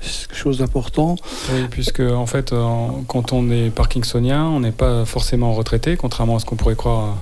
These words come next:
Speaker 2: d'une manière générale, puisque c'est souvent une maladie qui est considérée comme une maladie de, de personnes âgées.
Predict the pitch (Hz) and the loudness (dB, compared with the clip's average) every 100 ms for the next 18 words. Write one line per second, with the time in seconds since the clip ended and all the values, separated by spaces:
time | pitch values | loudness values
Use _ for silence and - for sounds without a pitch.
0 | - - - - - - - - 120 120 | -6 -12 -12 -16 -16 -16 -12 -4 0 2
1 | 120 113 123 127 - - - 113 - 131 | 2 2 0 0 2 2 2 0 0 2
2 | 123 120 127 123 117 117 - 120 120 120 | 2 0 0 -2 -2 0 0 0 0 2
3 | 117 113 113 117 113 104 104 - - 127 | 0 0 0 0 -2 -2 0 2 4 4
4 | 113 117 | 2 0